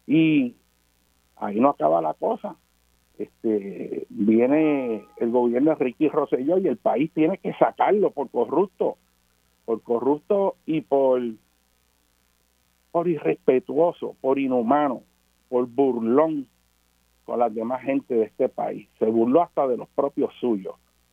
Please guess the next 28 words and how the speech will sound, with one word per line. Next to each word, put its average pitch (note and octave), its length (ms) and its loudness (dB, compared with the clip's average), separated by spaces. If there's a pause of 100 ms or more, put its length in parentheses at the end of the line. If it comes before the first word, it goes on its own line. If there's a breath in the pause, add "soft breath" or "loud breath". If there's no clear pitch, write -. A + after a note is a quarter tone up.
(180)
según A#2+ 300 0
ellos B2 260 0
mismos A#2+ 400 0 (100)
decían. A2 580 -2 (1600)
Pero A#2+ 140 6
ese D3 140 2
gobierno D#3 440 0
todavía B2+ 440 -2
está D#3+ 220 0
ahí, F3+ 200 -2
son B2+ 140 0
los D3 160 0
mismos. D3+ 400 -4 (760)
Ganaron B2+ 460 2
con D3 200 0
una D#3+ 200 -2
tercera D3+ 500 0
parte, D#3+ 420 -4
pero A2+ 300 -4 (140)
siguen F3 420 -2 (120)
ahí. B2+ 440 0 (560)
Este, G#2+ 680 -2
y, B2 240 0
y D3 180 4
es F3 100 -2
una F3+ 220 0
cosa C3+ 340 -2
terrible. A2 640 -2